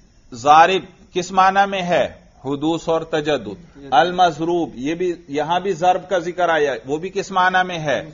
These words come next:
हुदूस और तजद्दुद। तो अज़ारिब किस माना में हुआ? अल्लज़ी यज़रिबु। और अल मजरूब किस माना में हुआ? अल्लज़ी युज़रबु।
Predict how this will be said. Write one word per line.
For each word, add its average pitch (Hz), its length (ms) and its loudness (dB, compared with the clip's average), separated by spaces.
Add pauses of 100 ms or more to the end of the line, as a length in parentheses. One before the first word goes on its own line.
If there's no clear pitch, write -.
(360)
हुदूस 151 440 -4
और 170 400 4
तजद्दुद। 139 680 -6 (220)
तो 165 60 -4
अज़ारिब 175 680 0
किस 190 180 -8
माना 185 320 -2
में 180 140 -8
हुआ? 151 300 -2 (1000)
अल्लज़ी 156 840 0
यज़रिबु। 131 920 2 (320)
और 151 220 4
अल 180 340 4
मजरूब 180 600 -2
किस 190 180 -6
माना 180 300 0
में 180 120 -6
हुआ? 147 340 2 (520)
अल्लज़ी 160 600 2
युज़रबु। 135 840 -2